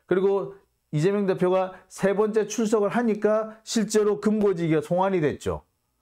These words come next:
어떻게 딱 맞췄어. 어.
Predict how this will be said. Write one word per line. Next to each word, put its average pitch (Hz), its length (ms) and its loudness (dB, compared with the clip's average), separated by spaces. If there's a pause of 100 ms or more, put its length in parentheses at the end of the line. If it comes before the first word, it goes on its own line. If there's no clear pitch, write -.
(320)
어떻게 262 420 -2
딱 277 180 0
맞췄어. 127 1040 -2 (200)
어. 107 380 -8